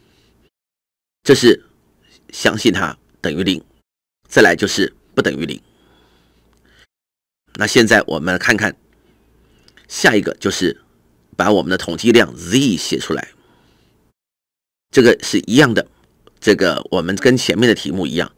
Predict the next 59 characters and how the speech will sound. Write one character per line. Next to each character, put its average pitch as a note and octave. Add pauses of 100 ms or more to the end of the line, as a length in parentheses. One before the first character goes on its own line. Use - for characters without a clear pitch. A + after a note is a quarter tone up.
(140)
这 -
个 C#3+
地 G2+
方 G2
当 A2
然 D2 (380)
还 -
是 F#2+
要 F2+
先 G2 (260)
为 F2+
零， G2 (1120)
要 F#2+
把 D#2
数 -
字 G2
给 -
带 G#2
进 D#2
去。 - (1120)
前 C3+
面 F#3
是 -
十 -
八 G#2+
点 F2
二， -
后 D3+
面 A#2+
十 F#2
七 C3
点 G2+
九， - (540)
各 D#3
自 -
的 F#2
标 A2+
准 F2+
差 F#2+
都 G2
列 G2
出 E2+
来， F2+
还 -
有 D#2+
我 D2
们 F2
各 A#2+
自 -
的 E2+
样 G#2+
本 -
数。 - (760)
好， -
我 E2
们 F#2
算 C3+
算 C3
看， A#2